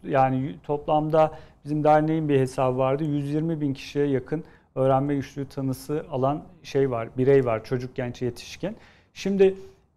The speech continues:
yaklaşımlar şöyle. Bir nesil nesil bunlar değişiyor ama eskiden daha çok bu çocuk okumada güçlük çekiyorsa buna okuma öğretimi yapalım, okumayı toparlasın, sonrasını halleder gibi bir bakış açısı vardı.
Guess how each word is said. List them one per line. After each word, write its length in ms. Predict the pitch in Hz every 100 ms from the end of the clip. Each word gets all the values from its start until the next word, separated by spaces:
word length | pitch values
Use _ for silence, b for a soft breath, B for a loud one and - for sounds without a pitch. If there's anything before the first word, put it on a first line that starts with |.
| _
yaklaşımlar 840 | 135 143 147 196 185 208 202 202
şöyle. 340 | 190 190 180 131 - - _
Bir 240 | 196 185 165
nesil 320 | 175 175 202
nesil 360 | 185 - 180 165
bunlar 340 | 165 165 160
değişiyor 340 | 165 160 185
ama 160 | 160 123 -
eskiden 580 | 170 - 185 185 180
daha 220 | 175 175 185
çok 260 | 160 160
bu 80 | 175
çocuk 280 | - 147 147
okumada 440 | 160 180 165 160
güçlük 400 | 151 151 - 156
çekiyorsa 640 | - - - 180 175 180 185 B -
buna 160 | 196
okuma 320 | 202 196 202 202
öğretimi 460 | 165 135 131 131
yapalım, 400 | 131 127 170 226
okumayı 380 | 175 190 185 190
toparlasın, 640 | 160 127 135 131 131 -
sonrasını 500 | 202 190 175 151 -
halleder 540 | 180 156 151 156 165 165
gibi 280 | 151 196 156
bir 60 |
bakış 280 | 143 143 -
açısı 300 | 120 - 127
vardı. 280 | 123 123